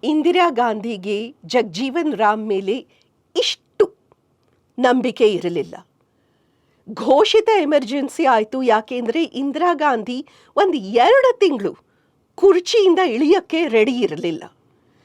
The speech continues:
ಘೋಷಿತ ಎಮರ್ಜೆನ್ಸಿ ಆಯ್ತು ಯಾಕೆಂದ್ರೆ ಒಂದ್ ಎರಡು ತಿಂಗಳು ಬಾಬು ಜಗಜೀವನ್ ರಾಮ್ನ ಪ್ರಧಾನಮಂತ್ರಿ ಕುರ್ಚಿ ಮೇಲೆ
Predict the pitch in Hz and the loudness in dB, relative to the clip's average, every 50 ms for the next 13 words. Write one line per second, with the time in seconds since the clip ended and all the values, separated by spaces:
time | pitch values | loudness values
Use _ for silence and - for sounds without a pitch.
0 | _ _ _ 196 - 220 - - - - - 427 427 440 453 440 392 311 302 285 | _ _ _ -10 -2 2 4 4 4 4 4 2 2 2 2 0 0 0 0 0
1 | 277 269 214 302 285 277 - - 294 285 240 208 196 180 - 247 247 262 247 220 | -2 -2 -4 -6 -6 -8 -8 -6 -2 0 2 2 2 0 -4 -8 -8 -4 -2 0
2 | 202 185 185 - 240 226 214 180 196 196 196 277 - _ _ _ _ _ _ _ | 0 0 -2 -6 -8 -8 -8 -6 -6 -6 -6 -6 -8 _ _ _ _ _ _ _
3 | - 440 440 349 370 330 233 185 185 208 220 - 440 523 508 523 - - 494 381 | 0 2 2 4 2 0 -2 -2 0 2 4 4 6 4 4 2 2 2 2 4
4 | 392 415 392 202 - 247 262 220 311 359 - 311 277 233 202 320 359 302 359 349 | 4 2 2 4 2 2 2 2 0 0 0 0 -2 -2 -2 -2 0 0 0 -2
5 | 302 294 262 277 277 254 254 277 320 311 302 277 262 254 - - 240 226 226 269 | -2 -2 0 2 2 2 2 0 -2 0 0 0 -2 -2 -2 -4 -4 -4 0 0
6 | 269 269 285 269 269 262 262 262 262 - - 247 226 - - 262 269 240 240 233 | 0 0 0 -2 -4 -6 -6 -12 -14 -10 -8 -10 -8 -8 -10 -10 -8 -2 0 0
7 | 208 196 214 214 | 0 2 0 0